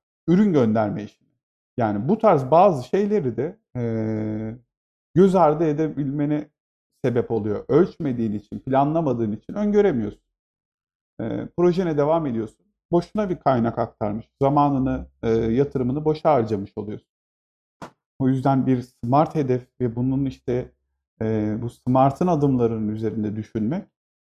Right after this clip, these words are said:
e, senin bu hedefe varıp varamayacağın konusunda,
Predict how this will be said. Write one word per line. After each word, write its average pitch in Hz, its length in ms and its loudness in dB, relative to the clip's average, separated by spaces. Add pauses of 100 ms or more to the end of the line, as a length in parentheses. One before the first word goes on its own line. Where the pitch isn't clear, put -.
(260)
e, 113 320 -4
senin 160 340 -2
bu 175 120 2
hedefe 160 560 0 (760)
varıp 139 360 4
varamayacağın 143 600 2
konusunda, 110 760 -6